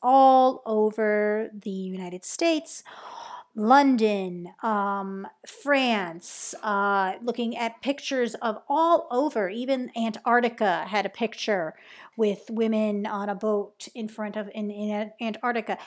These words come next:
I mean, this was global. And, and the thing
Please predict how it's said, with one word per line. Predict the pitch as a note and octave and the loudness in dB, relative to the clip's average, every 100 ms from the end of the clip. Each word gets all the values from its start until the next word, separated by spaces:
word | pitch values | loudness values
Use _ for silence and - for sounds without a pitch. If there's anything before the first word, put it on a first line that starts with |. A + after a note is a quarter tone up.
| - - | -16 -2
I | A#3+ | 2
mean, | C4+ C4 C4 | 4 4 0
this | E4+ - | -2 0
was | D#4+ - | -2 -2
global. | - G#3+ G#3 A#3 C#4+ C#4 F#3+ D#3 - _ _ _ - - _ _ | -8 -4 2 6 8 6 2 -2 -6 _ _ _ -20 -20 _ _
And, | A#3+ A#3 A3+ A3+ A3 _ | 4 6 4 0 -6 _
and | B3 B3 | 2 4
the | B3+ | 4
thing | B3 - F#4 | 2 4 6